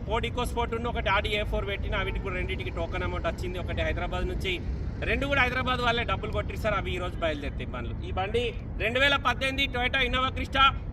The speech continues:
టూ పాయింట్ ఫోర్ జెడ్ వెర్షన్, గ్రే కలర్, రెండు వేల పద్దెనిమిది ఆగస్టులో రిజిస్ట్రేషన్ అయింది. రెండు వేల ముప్పై మూడు వరకు మన దగ్గర జీవితకాలం ఉంటుంది. దీని పేపర్లకు రెండున్నర లక్షల పైన ట్యాక్స్ వస్తుంది. ఢిల్లీ నెంబర్,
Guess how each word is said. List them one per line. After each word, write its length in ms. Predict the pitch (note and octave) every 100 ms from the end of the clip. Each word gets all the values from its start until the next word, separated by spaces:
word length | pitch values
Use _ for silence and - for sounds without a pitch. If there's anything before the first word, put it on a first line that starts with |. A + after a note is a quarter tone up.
| -
టూ 100 | B3+
పాయింట్ 260 | D4 C#4+ C#4
ఫోర్ 200 | C#4 B3+
జెడ్ 240 | A#3 A#3
వెర్షన్, 340 | C4 B3+ C4+ C4
గ్రే 160 | G#3 B3
కలర్, 300 | B3+ B3+ B3+
రెండు 220 | A3+ A#3+
వేల 360 | C4 B3+ B3 A3 - - - - F3 G#3+
పద్దెనిమిది 340 | A3+ C4+ C4
ఆగస్టులో 400 | A#3 B3+ B3+ C4
రిజిస్ట్రేషన్ 400 | A#3+ - C4 B3
అయింది. 200 | B3+ B3
రెండు 200 | A#3 A#3
వేల 160 | B3 B3
ముప్పై 280 | A3+ B3
మూడు 180 | A#3+ A#3
వరకు 220 | A#3 A3
మన 140 | A3+ G3
దగ్గర 160 | G#3
జీవితకాలం 500 | - G#3 A#3 A3+ A3
ఉంటుంది. 240 | A3 A3+ G#3+
దీని 140 | A3
పేపర్లకు 440 | G3 G3 G#3+ A3 G#3
రెండున్నర 380 | F#3 G3+ G3+
లక్షల 300 | F#3+ F#3 F#3+
పైన 260 | F3 E3+ E3+
ట్యాక్స్ 300 | E3 F3 G3+
వస్తుంది. 340 | F#3+ G3+ G3+
ఢిల్లీ 240 | D#3+ E3 F#3
నెంబర్, 320 | F#3 G3